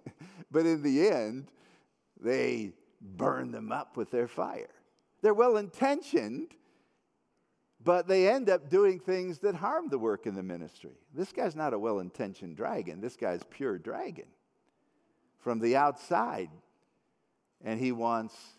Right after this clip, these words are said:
to take Paul out of the picture. So Paul says, verse fourteen, "The Lord will repay him for what he has done." The Lord will repay them.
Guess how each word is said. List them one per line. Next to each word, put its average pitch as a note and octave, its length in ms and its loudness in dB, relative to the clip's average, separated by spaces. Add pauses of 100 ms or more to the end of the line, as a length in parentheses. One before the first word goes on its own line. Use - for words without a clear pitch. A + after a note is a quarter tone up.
(260)
to C3 100 -6
take - 640 -6
Paul E2 580 -6
out D#2+ 120 -10
of D2 40 -10
the D2 60 -20
picture. - 400 -16 (1300)
So - 180 -8
Paul D3 320 0
says, A2 400 0 (560)
verse F#2+ 220 -4
fourteen, A2 640 -6 (800)
"The F#2 120 -2
Lord C3+ 600 4
will B2+ 400 2
repay A2+ 540 0
him G2 420 -4
for F2+ 160 -4
what E2+ 220 -2
he E2+ 140 -6
has - 120 -8
done." C#2+ 320 -10
The E2 80 -8
Lord B2 580 0 (300)
will A2+ 540 2 (360)
repay G2+ 520 -6
them. D2+ 320 -18